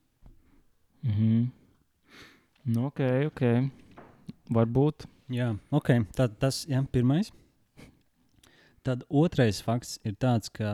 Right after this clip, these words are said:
Speaker 2: mm, ā, pirmais video, ā, YouTube, atceries, kāds bija? Ā, kāds
Speaker 1: Jā.
Speaker 2: bija par to zoodārzu, ā,
Speaker 1: Mhm.
Speaker 2: un bija tā,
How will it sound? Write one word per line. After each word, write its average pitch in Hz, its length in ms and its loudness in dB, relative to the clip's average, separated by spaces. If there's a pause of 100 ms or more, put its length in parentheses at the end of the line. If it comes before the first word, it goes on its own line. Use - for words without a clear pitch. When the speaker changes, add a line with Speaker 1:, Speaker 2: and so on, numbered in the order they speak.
(160)
Speaker 2:
mm, 104 160 0 (380)
ā, 123 140 0
pirmais 165 400 0
video, 123 360 -4
ā, 113 400 -6
YouTube, 127 400 2
atceries, 180 400 -4
kāds 113 240 -6
bija? 110 240 -6 (260)
Ā, 101 460 -10
kāds 117 160 -2
Speaker 1:
Jā. 113 240 4
Speaker 2:
bija 107 100 -2 (480)
par 117 140 -4
to 113 160 0
zoodārzu, 107 720 2
ā, 104 320 -4
Speaker 1:
Mhm. 104 500 0 (480)
Speaker 2:
un 120 360 2
bija 117 160 0
tā, 147 320 4